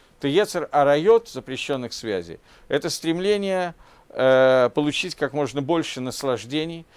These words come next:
и не ограничить себя только женой, но зачем себя ограничивать, в принципе, тайва должна быть на все сто процентов, куда попало,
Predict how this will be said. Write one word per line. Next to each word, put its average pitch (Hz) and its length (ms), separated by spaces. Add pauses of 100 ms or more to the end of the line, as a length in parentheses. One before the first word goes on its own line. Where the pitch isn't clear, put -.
(220)
и 127 100
не 143 80
ограничить 147 600
себя 117 520
только 151 340
женой, 117 420
но 113 300 (380)
зачем 131 380
себя 120 240
ограничивать, 117 580
в - 40
принципе, 110 440
тайва 139 360
должна 110 360
быть 101 160
на 110 100
все 127 200
сто - 180
процентов, 147 560
куда 104 240
попало, 156 480